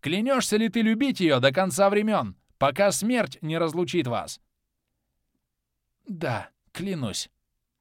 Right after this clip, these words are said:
Сквозь хрипы было тяжело разобрать голос бога, но мне удалось. "Властью, данной мне мной самим, объявляю вас мужем и женой! Отныне вы — верховные боги Барлеоны!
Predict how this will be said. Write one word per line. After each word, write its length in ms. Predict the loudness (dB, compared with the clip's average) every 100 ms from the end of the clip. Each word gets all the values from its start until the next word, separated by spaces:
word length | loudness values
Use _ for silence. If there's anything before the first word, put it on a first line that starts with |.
| _ _ _
Сквозь 400 | -14 -8 -8 -6
хрипы 300 | -6 -6 -4
было 240 | -2 -2
тяжело 420 | -2 -4 -2 -2 0
разобрать 440 | -2 0 0 0
голос 320 | 0 0 -2
бога, 360 | -6 -8 -6 -8 _ _
но 160 | -6 -4
мне 200 | -2 -4
удалось. 480 | -4 -6 -8 -10 -14 _ _ _ _ _ _ _ _ _ _ _ _ _ _ _ -14
"Властью, 680 | -6 2 4 2 2 2
данной 460 | 4 6 6 4 0
мне 280 | 0 2 2
мной 360 | 2 2 2
самим, 500 | 2 0 2 0 -2 -6 _ -2
объявляю 720 | 0 2 2 2 4 4 6
вас 280 | 6 6 4
мужем 440 | 0 2 2 2
и 60 | 2
женой! 560 | 2 2 0 -2 -8 _ _ _ _ _
Отныне 800 | 0 2 2 2 0 2 2 0
вы — 240 | 0 0 2
верховные 720 | 2 2 2 2 4 2 4
боги 340 | 4 4 2
Барлеоны! 800 | 4 4 4 6 6 4 -2